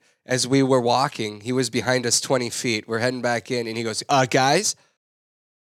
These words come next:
there's one right here." And there was a, a male Mearns quail, 'cause they're a tight holding bird. We walked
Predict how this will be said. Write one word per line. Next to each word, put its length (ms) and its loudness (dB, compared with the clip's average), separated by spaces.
there's 160 -2
one 140 4
right 160 2
here." 220 -12
And 160 2
there 80 6
was 160 2
a, 240 -6
a 120 -2
male 500 4
Mearns 400 0
quail, 260 0
'cause 140 -6
they're 120 0
a 40 -6
tight 240 -2
holding 300 -2
bird. 260 -2
We 180 2
walked 580 2